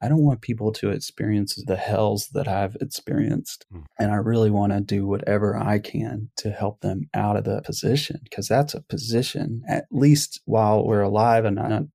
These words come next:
Speaker 1: trying to throw a bunch of theology out here, but at least while we're alive, we have the opportunity to reposition ourselves. And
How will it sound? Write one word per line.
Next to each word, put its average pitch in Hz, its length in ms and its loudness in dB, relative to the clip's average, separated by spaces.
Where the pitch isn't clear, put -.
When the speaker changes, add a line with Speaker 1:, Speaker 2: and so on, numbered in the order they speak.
Speaker 1:
trying 110 200 0
to 104 60 0
throw 107 180 2
a 104 60 2
bunch 120 220 2
of - 100 -2
theology 110 500 4
out 104 160 0
here, 107 120 0
but 107 200 -2
at - 160 0
least - 260 0
while 110 180 0
we're - 160 -4
alive, 143 380 2
we 113 100 0
have 117 180 0
the 107 120 0
opportunity 107 880 2
to 110 100 -6
reposition 110 720 0
ourselves. - 600 -6
And - 220 -8